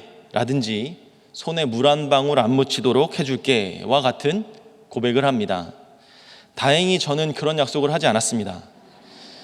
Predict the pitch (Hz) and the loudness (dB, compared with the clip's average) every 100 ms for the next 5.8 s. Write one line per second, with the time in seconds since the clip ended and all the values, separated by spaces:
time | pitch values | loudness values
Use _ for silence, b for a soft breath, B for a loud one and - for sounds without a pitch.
0 | B B B - 95 95 139 180 175 170 | B B B -12 -10 0 4 4 4 2
1 | 196 175 127 127 151 104 139 175 - 185 | 0 2 4 4 2 2 -2 0 2 2
2 | - 147 156 156 202 190 196 180 160 165 | 2 0 0 2 -2 -2 -2 -2 0 2
3 | 147 117 160 - 123 131 120 101 156 147 | 2 0 -4 -4 -2 4 4 2 0 0
4 | 131 - 104 98 92 - - _ _ _ | 0 0 -4 -6 -8 -14 -20 _ _ _
5 | _ - - 120 110 143 139 | _ -12 -2 2 4 4 0